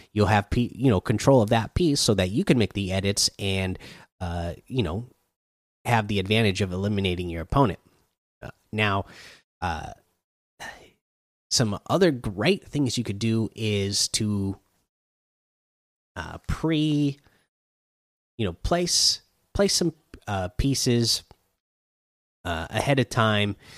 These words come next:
so that you already have piece control if your opponent tries escaping. So, say you're facing the, your opponent's box, uh, build a cone and, uh, right there on the spot that you're standing.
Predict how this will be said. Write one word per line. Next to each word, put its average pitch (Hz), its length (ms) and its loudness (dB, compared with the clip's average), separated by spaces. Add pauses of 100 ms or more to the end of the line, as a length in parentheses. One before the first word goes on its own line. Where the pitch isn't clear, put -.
(160)
so 123 140 0
that 107 180 4
you 113 180 0
already 127 360 2
have 110 320 -2
piece 185 220 4
control 117 460 0
if - 340 0
your 135 200 4
opponent 110 400 0
tries 98 400 0
escaping. 85 600 -6
So, 92 360 0 (260)
say - 160 2
you're 110 300 6
facing 117 680 4 (380)
the, 104 560 4 (1040)
your 113 140 4
opponent's 107 400 4
box, - 400 0 (580)
uh, 82 260 -4 (120)
build 220 240 2
a 143 80 -4
cone 92 540 -2 (360)
and, 107 400 0 (300)
uh, 85 300 -4
right 120 320 2
there 127 260 6
on 113 220 2
the 101 80 0
spot 123 320 2
that 104 140 0
you're 92 140 -8
standing. 101 640 2